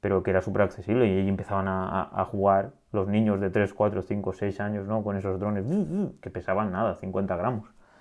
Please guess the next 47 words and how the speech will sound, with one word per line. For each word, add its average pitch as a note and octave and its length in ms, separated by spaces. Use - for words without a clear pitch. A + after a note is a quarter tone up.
Y C3+ 120
es D3 100
algo D3 280
que, - 240
que G#2 260
entendemos G#2+ 440
como A#2+ 160
un D3 80
juguete. A#2 440
Y F#2+ 360
ahora G#2 300
han A2 80
salido A#2 280
juguetes C3+ 400
con A2 140
una G#2+ 140
cámara A2+ 260
mejor. F#2+ 400
Y - 140
que G2+ 100
vuela B2+ 440
y A2+ 80
es A2+ 100
como A2 160
una G#2 140
cometa. F#2 400
Y F#2 240
solo G#2 260
que G2+ 140
es G2+ 100
como G2 160
un G2 60
co-, G2+ 180
o G2 220
como G#2 160
un A#2 80
coche G#2+ 320
radiocontrol. F#2 840
No G2 180
lo A2 120
vemos G#2 280
como F#2+ 320
algo G2 240
que G2+ 100
pueda F2+ 680
hacer F2+ 220
daño. F#2 300